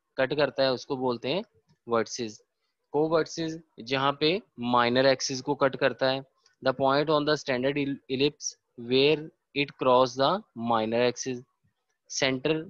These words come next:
the midpoint of line joining vertices और कोवर्टिसेस, यानी मेजर एक्सिस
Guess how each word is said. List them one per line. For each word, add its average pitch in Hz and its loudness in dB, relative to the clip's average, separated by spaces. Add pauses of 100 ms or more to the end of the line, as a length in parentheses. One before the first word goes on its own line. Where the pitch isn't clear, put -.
(360)
the 139 4
midpoint 170 2
of 139 6 (160)
line 131 2 (140)
joining 131 2
vertices 151 0 (340)
और 143 4
कोवर्टिसेस, 117 2 (840)
यानी 139 0 (1600)
मेजर 131 2
एक्सिस 156 0